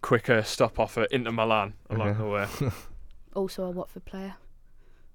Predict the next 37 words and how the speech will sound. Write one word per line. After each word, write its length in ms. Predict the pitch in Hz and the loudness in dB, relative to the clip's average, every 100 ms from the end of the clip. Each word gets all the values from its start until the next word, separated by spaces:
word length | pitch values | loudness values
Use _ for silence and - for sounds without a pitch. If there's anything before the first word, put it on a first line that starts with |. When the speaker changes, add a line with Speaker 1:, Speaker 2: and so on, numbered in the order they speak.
| - | -4
Speaker 1:
Yeah. 320 | 123 131 147 143 - 262 | 6 10 10 8 0 2
Speaker 2:
There 140 | - | 4
you 60 | 87 | 4
go. 160 | - 233 - 320 370 - - - - - - | 4 4 2 -4 -6 -8 -12 -14 -16 -16 -10
Speaker 1:
<laughs> 300 | - - 180 - - - - - | -2 10 10 10 0 -8 -8 -6
Another, 560 | 135 139 139 139 131 127 | 0 2 4 6 6 4
another 260 | 139 135 135 | 0 0 2
one 220 | 135 131 | 2 2
to 80 | 135 | -2
come 220 | - 131 | -6 -2
out 180 | 127 120 | 0 -2
of, 140 | 123 | -4
uh, 140 | 123 123 | -2 0
Watford. 420 | 123 123 - 123 - - | 0 -2 -6 -10 -12 -10
It's 120 | 131 | -10
fantastic 640 | - 175 151 - 123 - 110 | 2 4 4 2 -4 -4 -6
what 140 | 110 | -2
they 120 | 104 | -4
do, 120 | 104 | -2
especially 380 | 107 - - 127 | -4 0 -2 0
a 20 | |
s-, 280 | 113 - - - - - | -6 -8 -14 -18 -20 -10
club 280 | - 117 | -4 -4
their 180 | 107 101 | -2 -6
size 380 | 101 113 101 104 | -4 -4 -4 -6
as 80 | 110 | -4
well. 220 | 110 101 | -2 -2
They 100 | 104 | -4
should 360 | 110 - 135 107 | -4 2 2 2
be 160 | 113 104 | -2 -2
up 80 | 95 | -6
there 240 | 113 101 104 - - - - - | -8 -8 -10 -18 -20 -20 -20 -14
when 120 | - 117 | -8 -8
you 40 | |
think 240 | - 107 | -4 -2
of, 220 | 107 101 117 | -2 -4 -2
uh, 320 | 107 101 | 2 2